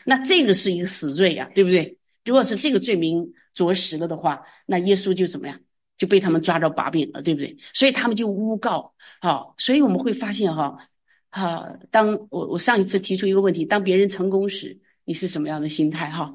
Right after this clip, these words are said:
所以当耶稣明明是弥赛亚，啊，是救主，是仰望的那一位，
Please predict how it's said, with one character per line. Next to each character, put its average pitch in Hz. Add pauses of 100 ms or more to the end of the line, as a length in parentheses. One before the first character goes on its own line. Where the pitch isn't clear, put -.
(260)
所 262
以 254
当 254
耶 247
稣 254
明 214
明 208
是 208
弥 180
赛 190
亚， 170 (380)
啊， 160
是 170 (120)
救 214
主， -
是 -
仰 170
望 214
的 190
那 190
一 185
位， 190